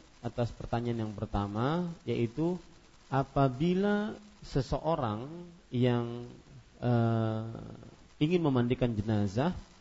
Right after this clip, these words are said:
maka dia boleh hadir di tempat pemandian. Yang tidak ikut memandikan dalam proses memandikan, artinya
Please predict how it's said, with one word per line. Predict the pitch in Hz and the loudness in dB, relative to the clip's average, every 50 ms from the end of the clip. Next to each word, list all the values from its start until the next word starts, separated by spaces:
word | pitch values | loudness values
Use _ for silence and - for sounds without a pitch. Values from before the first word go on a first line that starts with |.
| - - - | -14 -8 -4
maka | 131 131 - 165 | -2 2 4 4
dia | 165 156 156 165 170 185 190 196 208 - - - | 4 4 2 2 2 2 2 -2 -4 -8 -2 4
boleh | 131 139 151 151 139 131 | 8 8 10 10 8 6
hadir | 127 127 120 117 117 131 156 147 | 6 4 2 2 2 0 2 2
di | 135 127 | 2 0
tempat | - 123 117 135 - - | 0 0 0 0 0 0
pemandian. | 120 113 107 104 104 101 101 101 92 90 - | 0 2 2 2 0 0 0 0 -2 -2 -2
Yang | 135 143 151 151 151 160 202 | 0 0 0 0 0 -2 -2
tidak | 180 202 196 180 | -2 0 0 0
ikut | - 190 180 - | 0 0 0 0
memandikan | 147 135 127 120 117 113 113 110 - 110 107 107 | 0 2 2 2 0 0 -2 -4 -4 -4 -4 0
dalam | 107 110 110 113 117 | 2 2 2 2 0
proses | 117 143 170 185 180 - 156 | -2 -4 -4 -4 -4 -4 -4
memandikan, | 139 123 120 117 113 120 113 110 110 - - - - - - - - | -4 -2 -2 -2 -2 -4 -4 -6 -8 -14 -20 -20 -20 -20 -12 -4 0
artinya | 123 123 113 - 143 143 139 135 | 0 0 2 2 0 0 0 0